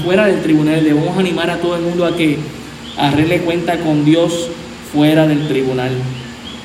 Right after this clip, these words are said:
¿Por qué? Porque Él está de, en pie para litigar, listo para atender cualquier objeción y contrariarla justamente.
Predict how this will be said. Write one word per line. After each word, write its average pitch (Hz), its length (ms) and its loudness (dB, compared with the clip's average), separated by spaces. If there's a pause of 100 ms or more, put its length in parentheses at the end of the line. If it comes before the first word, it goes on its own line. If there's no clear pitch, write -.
(200)
¿Por 139 160 0
qué? 185 140 4
Porque 185 300 -2
Él 156 80 2
está 165 260 0
de, 160 260 2
en 143 220 2
pie 202 320 0
para 185 320 0
litigar, 202 640 2
listo 214 420 0
para 165 400 2 (600)
atender 165 640 2
cualquier 214 360 2
objeción 233 640 0
y 220 100 2
contrariarla 170 1040 0 (1080)
justamente. 185 1080 0